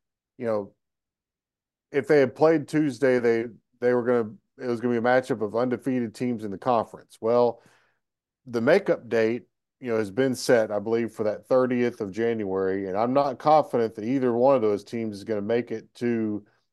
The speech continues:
the thirtieth, still being undefeated. But, you know, regardless, both those teams are off to great starts, and, you know, and on Alma, and specifically, it's very good to see they've been down a little bit. They've struggled,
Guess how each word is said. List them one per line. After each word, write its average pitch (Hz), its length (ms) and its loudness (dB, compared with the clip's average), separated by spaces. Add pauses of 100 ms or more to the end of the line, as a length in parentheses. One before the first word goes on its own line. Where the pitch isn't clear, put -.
the 110 80 -8
thirtieth, 117 520 0
still 120 240 0
being 110 160 -2
undefeated. 98 680 -6
But, 92 240 -4 (360)
you 113 100 -6
know, 110 140 -12 (280)
regardless, 123 580 2
both - 280 -2
those 139 160 -2
teams 131 260 -6
are 113 80 0
off 123 160 0
to 107 80 -12
great 117 320 -4
starts, - 720 -4
and, 98 460 -8 (500)
you 147 100 -10
know, 143 140 4
and 131 460 -6
on 139 180 -6
Alma, 160 360 0 (240)
and 139 220 -10
specifically, 123 560 -6
it's 110 120 -10
very 131 180 -2
good 120 220 -2
to 104 60 -8
see 127 220 -4
they've 120 180 0
been 135 180 -2
down 143 280 2
a 120 40 -4
little 101 360 -6
bit. 87 260 -8
They've 101 220 -10
struggled, 151 540 0